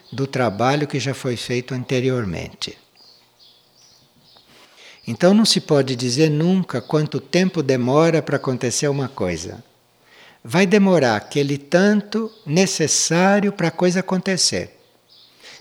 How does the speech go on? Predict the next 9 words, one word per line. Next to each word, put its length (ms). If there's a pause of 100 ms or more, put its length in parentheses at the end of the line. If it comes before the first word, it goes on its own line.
Depende 680
do 120
terreno 760
que 100
está 220
preparado 640
dentro 340
do 140
ser. 360